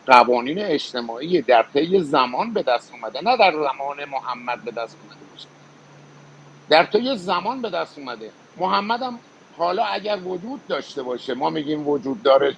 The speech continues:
طبق گفته شما، اومده این قوانین رو به نفع خودش، اه،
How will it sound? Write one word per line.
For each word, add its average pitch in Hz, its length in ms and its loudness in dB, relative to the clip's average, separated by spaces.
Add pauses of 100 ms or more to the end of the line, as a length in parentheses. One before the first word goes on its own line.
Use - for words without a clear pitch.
(160)
طبق 147 300 0
گفته 135 380 -2
شما، 160 680 2 (460)
اومده 175 340 4
این 285 220 -4
قوانین 190 540 2
رو 277 80 -4
به 233 120 -6
نفع 226 300 -2
خودش، 240 500 -6 (400)
اه، 139 300 0